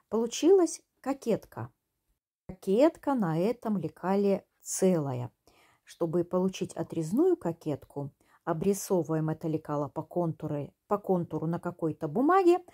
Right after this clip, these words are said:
отрезаем кокетку, добавляем припуски на швы. Второй вариант шорт. Кусочки небольшие,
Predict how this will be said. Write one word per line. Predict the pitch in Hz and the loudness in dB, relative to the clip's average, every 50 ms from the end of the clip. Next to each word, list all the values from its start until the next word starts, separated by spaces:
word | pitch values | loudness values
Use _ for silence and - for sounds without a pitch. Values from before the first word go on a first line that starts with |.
| - - - - - _ | -20 -20 -20 -20 -6 _
отрезаем | 185 196 190 - 202 220 185 170 190 180 165 156 156 160 | -2 -2 0 0 0 0 2 2 2 4 4 2 0 -2
кокетку, | - 165 165 - - 254 311 330 - - 392 | -2 -4 -6 -2 2 2 2 2 2 -4 0
добавляем | 254 226 170 143 165 160 165 160 160 185 226 277 339 381 392 - _ _ _ _ _ _ _ | 0 0 2 4 2 4 6 6 6 6 6 4 2 0 -4 -10 _ _ _ _ _ _ _
припуски | - 202 202 196 190 226 220 - - 311 | -2 0 0 0 -2 -4 -12 -10 -6 -2
на | 320 330 320 | -2 -2 -2
швы. | - - - 165 185 190 196 - _ _ _ _ _ _ - - - - _ _ _ _ _ | -4 -6 -6 -4 -4 -4 -6 -8 _ _ _ _ _ _ -18 -18 -18 -18 _ _ _ _ _
Второй | _ 180 175 165 165 170 | _ 0 2 4 4 4
вариант | 160 180 185 180 180 180 180 175 175 170 | 4 2 2 2 2 0 0 -2 -4 -6
шорт. | - - - 190 185 175 180 - _ _ _ _ _ _ _ _ _ 180 | -10 -4 -2 -2 -2 -2 -4 -10 _ _ _ _ _ _ _ _ _ -6
Кусочки | 185 185 - 180 165 170 - - - 160 147 - _ _ | -6 -2 -2 -2 -2 -2 -6 -8 -6 -6 -6 -6 _ _
небольшие, | 160 160 160 165 160 151 139 160 156 147 - - - 180 190 208 247 311 | -6 -4 -2 -2 -2 0 0 -2 -2 -2 -4 -8 -6 -2 -2 0 0 -2